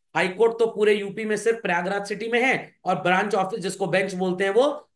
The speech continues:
लखनऊ में है। तो एपेलेट ये होता है जो अगली कोर्ट होती है।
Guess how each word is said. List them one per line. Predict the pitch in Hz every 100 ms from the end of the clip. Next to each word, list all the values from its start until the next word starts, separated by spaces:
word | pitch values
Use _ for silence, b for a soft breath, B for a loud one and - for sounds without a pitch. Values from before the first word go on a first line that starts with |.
| -
लखनऊ | 165 160 165 156
में | 143
है। | 127 - _ _ -
तो | 196 196 175
एपेलेट | 180 240 247 262
ये | 185 226
होता | 214 233
है | 240
जो | 277
अगली | - 180 180 196
कोर्ट | 165 147
होती | 135 131
है। | 123 120